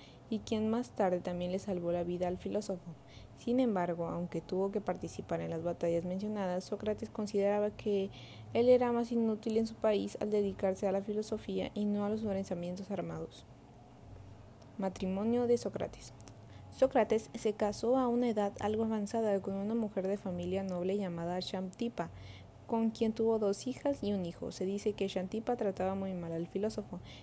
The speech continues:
y acostumbrada a ser soez con él, no obstante se carece de información verídica sobre este tema. Muerte de Sócrates.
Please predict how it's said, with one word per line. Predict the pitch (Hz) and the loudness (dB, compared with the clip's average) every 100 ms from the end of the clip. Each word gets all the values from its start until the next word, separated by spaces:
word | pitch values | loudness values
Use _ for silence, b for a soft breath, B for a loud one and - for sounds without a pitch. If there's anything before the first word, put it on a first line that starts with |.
| B - | B 2
y | |
acostumbrada | 208 208 202 202 202 214 | 2 2 -2 2 4 4
a | 233 | 2
ser | - 196 | 2 0
soez | 196 185 170 175 | 0 0 0 0
con | - 220 | -2 -4
él, | 190 208 B B - | -2 -4 B B -2
no | 196 | 0
obstante | 214 - 214 196 | 0 -2 -2 0
se | 202 202 | 0 0
carece | 190 180 196 | 0 0 0
de | 202 | -2
información | 220 202 190 190 196 196 | -2 -2 -4 -2 -4 0
verídica | 202 208 196 196 240 | 0 0 -2 -2 -4
sobre | 262 185 165 165 | -2 -2 0 -2
este | - - | -4 -8
tema. | 165 160 - - - - - - - - B B B - | -6 -6 -10 -18 -20 -18 -18 -18 -18 -18 B B B -6
Muerte | 214 226 240 262 | 0 2 6 6
de | 254 | 6
Sócrates. | 208 170 151 - - | 4 2 -2 -4 -8